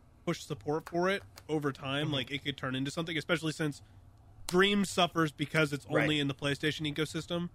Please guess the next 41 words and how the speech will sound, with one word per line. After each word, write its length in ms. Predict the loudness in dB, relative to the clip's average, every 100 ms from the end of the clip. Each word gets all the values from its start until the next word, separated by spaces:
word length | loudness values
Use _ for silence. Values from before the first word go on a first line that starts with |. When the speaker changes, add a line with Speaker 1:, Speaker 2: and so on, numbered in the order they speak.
| -14 -20 -4
Speaker 1:
versus 380 | -2 0 -2 -4
this 260 | 2 2 2
is 120 | -4
just 220 | -4 -4
a 80 | -6
P 200 | -2 -2
C 220 | 0 -2
thing, 360 | 0 0 -2 -2
and, 480 | 0 0 0 -2 -8 -6
like, 280 | -2 -2 -4 -16 -6
it's 140 | -6
just 180 | -4 -2
more 160 | 0 -2
accessible 460 | 0 -2 0 -4
to 100 | -2
more 180 | -4 -4
people. 440 | 0 -2 0 -4 -4 -18 -20 -14 2
The 80 | 2
issue 240 | 6 6
is, 260 | 6 4 -2 -16 -16 -16 -14 -14 -14 -20 -8 -2
it's 180 | 0
more 160 | 4 4
accessible 360 | 6 2 2 0
to 60 |
more 160 | 4 4
people 540 | 4 2 4 2 2 -2
through 160 | 4 6
the 120 | 6
Epic 200 | 4 2
Store 380 | 0 2 4 2
and 200 | 2 0
to 140 | 4 2
a 40 |
very 220 | 4 2
Speaker 2:
Mm-hmm. 180 | 0 -2
Speaker 1:
specific 340 | -6 -4 -4 -2
subsect 540 | -2 0 -2 -4 -4
of 80 | -4
people 340 | -2 -2 -4
who 100 | -4
like 260 | -4 -6